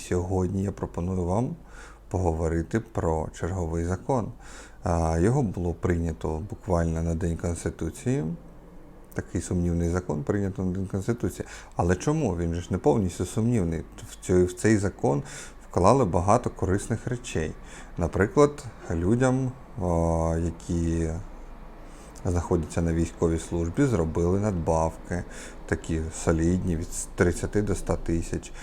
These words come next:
Також людям надали відпустку, про це нам відзвітували безліч нардепів, і Олексій Гончаренко кричав, розказував. Це все добре.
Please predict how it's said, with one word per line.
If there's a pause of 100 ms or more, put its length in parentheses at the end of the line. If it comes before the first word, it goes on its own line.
(280)
Також
людям
надали
відпустку,
про
це
нам
відзвітували
безліч
нардепів,
і (220)
Олексій
Гончаренко
кричав,
розказував. (720)
Це
все
добре.